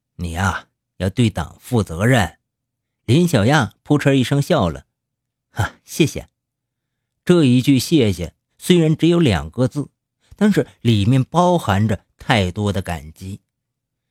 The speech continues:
那是从心底发出的由衷的感谢。林小亚的脸上露出了少女清纯而又羞涩的笑容，这种笑容是难以形容的。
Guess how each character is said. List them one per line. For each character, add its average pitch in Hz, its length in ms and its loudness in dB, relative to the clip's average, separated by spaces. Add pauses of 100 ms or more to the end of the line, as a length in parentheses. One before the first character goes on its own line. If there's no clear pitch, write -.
(340)
那 123 240 2
是 117 120 0
从 120 220 0
心 127 300 2
底 85 340 -10 (140)
发 104 200 2
出 104 200 -6
的 90 160 -6 (220)
由 104 280 2
衷 156 320 2
的 120 140 0
感 78 260 -8
谢。 - 260 -14 (760)
林 170 220 4
小 110 260 2
亚 147 180 2
的 110 100 -2
脸 85 240 -4
上 - 180 -8 (460)
露 120 180 2
出 107 160 -2
了 104 120 0
少 113 300 2
女 73 280 -10
清 143 340 0
纯 98 320 -4 (180)
而 80 180 -8
又 73 100 -8
羞 117 320 -2
涩 107 160 -2
的 80 140 -8
笑 127 280 -6
容， - 200 -12 (680)
这 247 160 2
种 123 160 4
笑 156 360 2
容 92 280 -2 (140)
是 - 160 0
难 123 320 4
以 92 160 -4
形 - 300 -8
容 135 340 -4
的。 - 140 -14